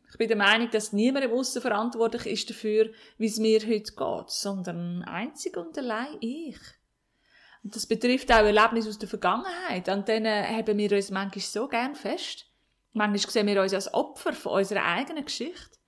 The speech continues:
Aber auch das kann ich beeinflussen. Klar, das Gegenüber ist vielleicht verantwortlich dafür,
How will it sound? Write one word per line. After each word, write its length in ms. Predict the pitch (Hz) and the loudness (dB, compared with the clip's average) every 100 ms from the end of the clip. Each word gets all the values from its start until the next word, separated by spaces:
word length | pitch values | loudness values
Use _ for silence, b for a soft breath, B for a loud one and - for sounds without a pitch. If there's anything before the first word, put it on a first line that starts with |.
| _ _ _ _ | _ _ _ _
Aber 220 | - 190 - | -4 -2 -2
auch 160 | 180 185 | -4 -4
das 560 | - - 339 415 - | -4 0 0 0 -2
kann 160 | 320 294 | -6 -8
ich 200 | 320 - | -10 -8
beeinflussen. 840 | 311 285 311 381 359 - - - - _ _ _ _ _ _ _ | -6 -6 -6 -8 -10 -10 -12 -14 -18 _ _ _ _ _ _ _
Klar, 320 | - 202 381 | -4 2 4
das 160 | 330 - | 4 4
Gegenüber 480 | 233 226 220 330 302 | 4 6 4 4 2
ist 180 | 240 - | 2 4
vielleicht 320 | 214 208 - | 4 4 2
verantwortlich 600 | 170 180 269 285 269 269 | 4 4 4 2 0 0
dafür, 420 | - - 233 220 | -8 2 4 4